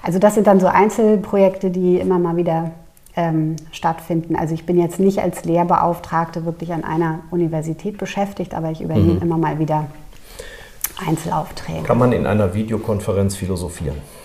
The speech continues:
Speaker 1: Ja.
Speaker 2: Und das haben Sie auch praktiziert. Mit den Rostockern wahrscheinlich ging ja auch nicht immer alles.
Speaker 1: Ja, das war vor Corona.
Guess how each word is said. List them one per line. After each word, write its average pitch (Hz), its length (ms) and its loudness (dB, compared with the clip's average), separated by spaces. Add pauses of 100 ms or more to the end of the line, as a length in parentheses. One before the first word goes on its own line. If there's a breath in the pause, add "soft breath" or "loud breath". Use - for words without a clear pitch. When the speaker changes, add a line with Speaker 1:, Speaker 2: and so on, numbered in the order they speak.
(640 loud breath)
Speaker 1:
Ja. 190 280 4 (1120 loud breath)
Speaker 2:
Und 98 160 -2
das - 140 -2
haben 104 160 6
Sie 104 120 2
auch - 180 4
praktiziert. - 640 -4
Mit 82 120 -4
den 80 120 -4
Rostockern 98 540 0
wahrscheinlich 98 480 0
ging 104 180 -2
ja 98 180 0
auch - 200 -2
nicht 90 160 -6
immer 92 220 -6
alles. 87 300 -8
Speaker 1:
Ja, 233 120 6
das 247 160 4
war 262 100 8
vor 214 340 4
Corona. 170 520 2